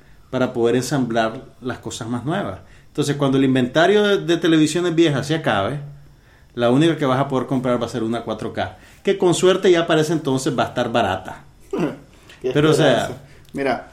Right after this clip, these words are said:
Speaker 1: la noticia es que ya hay un estándar, digamos, para el siguiente salto cualitativo.
Speaker 2: Sin embargo, leí que ese Ultra H D, eh, eh,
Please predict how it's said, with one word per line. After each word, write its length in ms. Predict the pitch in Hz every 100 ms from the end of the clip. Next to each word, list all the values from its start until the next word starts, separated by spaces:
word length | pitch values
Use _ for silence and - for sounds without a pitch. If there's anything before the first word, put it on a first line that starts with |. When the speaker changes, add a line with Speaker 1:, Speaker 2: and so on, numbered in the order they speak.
| - - -
Speaker 1:
la 120 | 165
noticia 460 | 190 190 262 240 226
es 80 | 202
que 160 | 208
ya 200 | 180 175
hay 120 | 175 160
un 120 | 147
estándar, 520 | 143 - 104 98 95
digamos, 360 | 104 101 104 -
para 180 | 131
el 100 | 127
siguiente 460 | 120 127 127 131 143
salto 340 | 143 127 135
cualitativo. 560 | 135 127 120 104 - 101 - -
Speaker 2:
Sin 200 | - 196
embargo, 400 | 202 175 175 180
leí 340 | 165 135 135
que 120 | 131
ese 200 | 127 135
Ultra 440 | 127 123 123 117 120
H 200 | - 127
D, 260 | 120 120 117
eh, 60 | - 135
eh, 600 | 123 117 - 123 117